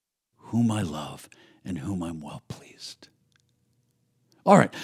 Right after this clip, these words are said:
let's take another angle. Let's say that Jesus, we got this huddle in heaven. All right, Father, what's the plan? I don't know, let's talk about it. Let's develop this thing. Remember, perfect community, not dictatorship. All right, got it?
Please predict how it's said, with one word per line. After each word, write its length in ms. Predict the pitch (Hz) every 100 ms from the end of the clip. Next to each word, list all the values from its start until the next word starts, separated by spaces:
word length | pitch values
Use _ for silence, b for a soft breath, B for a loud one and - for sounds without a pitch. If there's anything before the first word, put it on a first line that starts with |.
| B
let's 160 | 233 254
take 160 | 311 247
another 320 | 233 247 214
angle. 280 | 165 120 98 B B
Let's 180 | 190 269
say 460 | - 233 190 220 - _ _
that 300 | 175 185 165 - _ _ _ _ _ _ _ _
Jesus, 600 | 113 277 247 120 95 - - _ - b
we 80 | 180
got 160 | 226 214
this 160 | 196
huddle 320 | 196 233 196
in 80 | 170
heaven. 380 | 151 170 113 76 - b b b b -
All 100 | 156
right, 240 | 127 101 -
Father, 240 | 185 196 -
what's 260 | 180 -
the 80 | 165
plan? 340 | - 185 147
I 120 | 113 185
don't 120 | 160
know, 140 | 156
let's 120 | 156
talk 220 | - 170 143
about 220 | 139 131
it. 20 |
Let's 160 | 151 -
develop 440 | 147 175 165 -
this 180 | 135 -
thing. 180 | 127 98
Remember, 320 | 113 139 135
perfect 460 | - 180 170 160
community, 500 | - 147 143 117 90
not 300 | 85 127 110
dictatorship. 680 | 117 - - 104 90 - 87 - _ _ _ _ _ _ _ _ _ _ B B B B B B -
All 120 | 143
right, 160 | 135 - b b
got 200 | - 190
it? 140 | 208